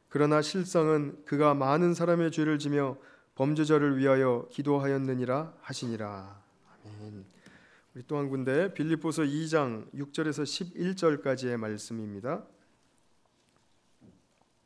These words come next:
"그는 근본 하나님의 본체시나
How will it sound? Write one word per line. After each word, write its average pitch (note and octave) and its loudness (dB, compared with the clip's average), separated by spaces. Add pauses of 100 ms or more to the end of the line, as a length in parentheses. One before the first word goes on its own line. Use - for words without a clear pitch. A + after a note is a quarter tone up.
(2500)
"그는 F#3 6
근본 F3 4 (320)
하나님의 E3+ 4
본체시나 D3+ 0